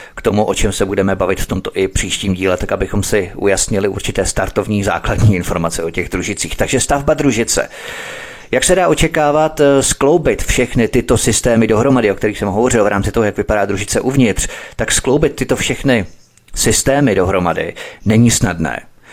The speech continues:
Může to trvat roky. Všechno začíná cílem mise. Cíl mise je v podstatě definování parametrů mise a to umožňuje inženýrům specifikovat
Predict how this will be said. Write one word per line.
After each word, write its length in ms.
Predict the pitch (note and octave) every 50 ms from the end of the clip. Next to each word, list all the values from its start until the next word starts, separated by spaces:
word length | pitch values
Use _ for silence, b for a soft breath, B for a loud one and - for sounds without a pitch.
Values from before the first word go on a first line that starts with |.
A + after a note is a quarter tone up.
| B B B
Může 200 | B2+ A#2+ D3 C3
to 120 | - C3
trvat 300 | C3+ C3+ A#2 A#2 A#2 -
roky. 380 | G#2 A2 G2+ - - - - B B B B B B B B B -
Všechno 300 | - - - D3+ - F#3
začíná 420 | D#3+ E3+ D3 - - D3+ D3 C3+ B2+
cílem 500 | - - - A2+ A2 G#2 E2 D#2 C#2+ D2+
mise. 260 | D2 D2 - - - - - - - _ _ -
Cíl 440 | - - - B2 B2 C3 C3+ B2+ -
mise 460 | B2 B2 A#2 - - - A#2 A2+ A2+ G#2
je 160 | A#2 A2 G#2+
v 60 | -
podstatě 420 | - A2+ - - A#2+ - - A2+
definování 640 | G2 A2 G#2 - A#2 G#2+ G#2+ G2+ G#2+ G#2 G#2+ A2 G#2
parametrů 560 | - G#2+ G2+ G2 G2 G2 F2+ - - F2+ F2+
mise 380 | E2+ E2 E2+ - - G2+ - B B B B B
a 80 | - -
to 140 | - A2+ A2
umožňuje 520 | C3 C#3 D3 D3+ C#3+ - D#3+ D#3 D3+ D3
inženýrům 560 | C#3+ C3+ A#2+ A2 C3+ C#3 C3+ C3+ C#3+ C#3+ C#3
specifikovat 880 | - - - B2 - - B2+ - C3+ A#2 - C3+ B2 A#2+ B2+ B2+ B2 -